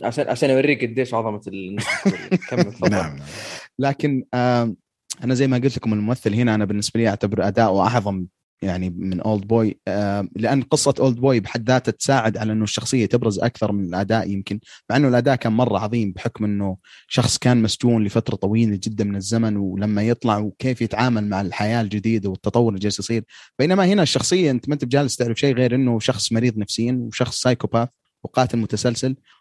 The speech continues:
Speaker 2: مع هذا جالس يقدم أداء يعني أصلا لو شفت الفيلمين هذه ورا بعض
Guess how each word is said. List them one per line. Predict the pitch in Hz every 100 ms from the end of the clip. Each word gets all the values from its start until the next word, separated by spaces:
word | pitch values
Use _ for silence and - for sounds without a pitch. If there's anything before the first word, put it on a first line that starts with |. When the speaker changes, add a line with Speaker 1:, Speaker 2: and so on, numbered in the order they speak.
| _
Speaker 2:
مع | 117 180
هذا | 175
جالس | 165 170
يقدم | - 160 139 117
أداء | 120 143 - - -
يعني | 117 147
أصلا | 170 - 165 -
لو | 143
شفت | 135 185 -
الفيلمين | 139 143 156 139
هذه | 139 135
ورا | 120 120
بعض | 135 151